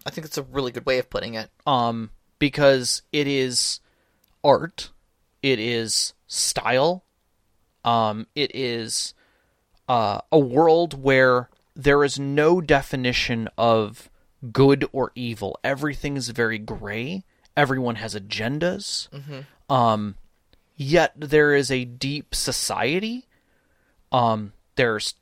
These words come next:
Speaker 2: tra-, tragedy everywhere.
Speaker 1: Yeah.
Speaker 2: And things are falling apart.
Speaker 1: Yeah.
Speaker 2: It is post-apocalyptic without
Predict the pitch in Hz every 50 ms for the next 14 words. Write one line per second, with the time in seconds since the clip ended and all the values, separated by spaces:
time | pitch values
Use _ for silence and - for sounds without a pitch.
0 | _ _ - - - - - - - 170 - - - - 190 175 175 160 139 143
1 | 131 123 110 - - 135 139 135 123 110 113 113 104 - - 87 - 50 - -
2 | - _ - 151 139 110 104 107 _ _ _ _ _ - 143 143 143 147 143 135
3 | - - 165 170 185 208 220 214 202 208 208 196 - - - - 120 123 120 120
4 | 120 123 123 117 - - - - - 110 - - _ - - - - - 151 151
5 | 143 143 147 151 143 - - - _ - - 165 175 180 - 226 - - - -
6 | 170 170 - - 151 160 196 - - 139 120 - - 120 - _ - 135 135 135
7 | 135 - - -